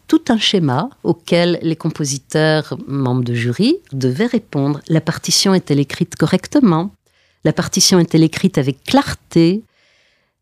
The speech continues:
La partition est-elle écrite dans un style qui convient au grand opéra ? Parce que le style du grand opéra n'est pas le style de l'opéra comique. Chaque personnage conserve-t-il jusqu'à la fin le caractère qui lui est propre ?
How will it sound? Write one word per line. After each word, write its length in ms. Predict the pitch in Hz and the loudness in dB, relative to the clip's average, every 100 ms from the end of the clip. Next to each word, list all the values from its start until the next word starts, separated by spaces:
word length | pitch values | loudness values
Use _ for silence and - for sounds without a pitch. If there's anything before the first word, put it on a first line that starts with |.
| - | -2
La 160 | 165 170 | 0 0
partition 480 | 196 - 208 220 | -2 -4 -4 0
est-elle 240 | 190 - 185 | 2 2 2
écrite 340 | 185 - 202 | 2 -2 0
dans 220 | 165 175 | 0 2
un 100 | 196 | 2
style 480 | 185 - - 269 247 | 0 -2 0 4 4
qui 220 | - 208 - | 2 -4 -6
convient 680 | - 285 269 240 262 359 302 - | 0 2 2 2 0 2 0 0
au 140 | 160 | -2
grand 400 | 131 - 151 - | -2 -6 -6 -6
opéra ? 520 | 156 - 214 147 165 - | -8 -8 -4 -4 -6 -12
Parce 180 | - - | -12 -10
que 100 | - | -10
le 80 | 123 | -10
style 300 | 131 - 135 | -10 -10 -10
du 80 | 160 | -10
grand 300 | 151 127 - | -6 -8 -8
opéra 420 | - 123 139 180 | -12 -10 -6 -4
n'est 120 | 143 | -4
pas 200 | - 117 | -6 -6
le 80 | 113 | -6
style 320 | - - 151 | -8 -6 -6
de 80 | 143 | -6
l'opéra 340 | 110 - - | -8 -10 -14
comique. 640 | 127 - 226 151 - - _ _ _ _ _ | -14 -8 -6 -6 -10 -20 _ _ _ _ _
Chaque 320 | - - 120 - | -2 0 0 -2
personnage 800 | 117 - 123 123 160 208 233 - | -6 -2 -2 0 2 2 -2 -4
conserve-t-il 680 | - 143 - 131 139 - 143 | 0 2 0 -2 -6 -4 -2
jusqu'à 360 | 139 160 - 127 | 0 -2 0 0
la 100 | 120 | -2
fin 380 | - 214 254 302 | -2 0 0 2
le 100 | 156 | 0
caractère 920 | - 160 135 - - 196 220 262 294 - _ | 0 -2 -4 -6 -6 -2 0 -2 -4 -12 _
qui 100 | - | -6
lui 160 | 131 143 | -2 -2
est 40 | |
propre ? 640 | 185 - 147 - - - | -2 -4 -6 -6 -18 -20